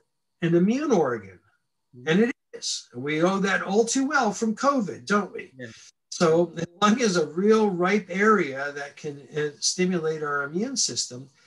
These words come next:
Speaker 1: There may be certain factors that act on these cells as they transition the lung that somehow redirects them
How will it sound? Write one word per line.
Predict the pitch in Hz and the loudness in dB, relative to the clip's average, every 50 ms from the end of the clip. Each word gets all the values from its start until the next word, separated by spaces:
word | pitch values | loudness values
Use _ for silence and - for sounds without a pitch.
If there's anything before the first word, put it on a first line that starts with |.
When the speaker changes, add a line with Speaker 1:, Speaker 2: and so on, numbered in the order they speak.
| _ _ _ _ _ | _ _ _ _ _
Speaker 1:
There | - 170 185 208 214 | -2 0 2 2 2
may | 202 190 196 196 208 190 | 2 0 0 -2 -2 -2
be | 175 190 190 185 | -2 -2 -2 -2
certain | 180 - - 175 180 180 185 202 180 | -2 -2 -2 -2 -4 -4 -8 -10 -10
factors | - 175 170 175 190 185 - - 135 113 107 135 - - - - - _ _ _ _ _ _ | -8 -8 -6 -6 -6 -6 -8 -10 -10 -10 -10 -10 -8 -8 -8 -8 -12 _ _ _ _ _ _
that | - 143 139 - | -6 -6 -4 0
act | 151 156 175 185 - - | 2 2 2 2 0 -2
on | 180 160 156 147 | -2 -2 -2 -4
these | 143 143 143 - - | -8 -8 -6 -6 -4
cells | - 165 170 170 - 113 113 123 123 - - - - | -2 -2 -2 -2 -4 -4 -8 -8 -8 -10 -10 -10 -10
as | 139 139 131 120 | -10 -8 -8 -8
they | - 135 131 | -8 -8 -8
transition | 120 - - 139 135 127 123 120 160 180 175 - 175 147 135 127 | -8 -8 -8 -8 -8 -6 -6 -2 -2 0 0 0 -2 -4 -8 -12
the | 131 135 151 170 | -14 -16 -12 -8
lung | 208 233 220 160 123 123 143 143 _ _ _ _ _ _ _ _ _ _ _ | -6 -6 -4 -6 -8 -10 -16 -18 _ _ _ _ _ _ _ _ _ _ _
that | 151 147 131 - _ _ _ _ _ _ _ | -12 -12 -12 -14 _ _ _ _ _ _ _
somehow | - - - 180 175 175 - - 175 175 165 160 156 156 151 - - _ - | -4 0 0 0 0 0 -4 -4 -4 -2 0 -2 -2 -2 -6 -12 -18 _ -14
redirects | 120 135 175 202 214 175 185 180 185 214 240 262 - - - - | -4 0 2 2 2 2 2 2 2 2 2 0 0 -4 -6 -6
them | 170 123 107 104 117 139 | -6 -10 -10 -14 -18 -20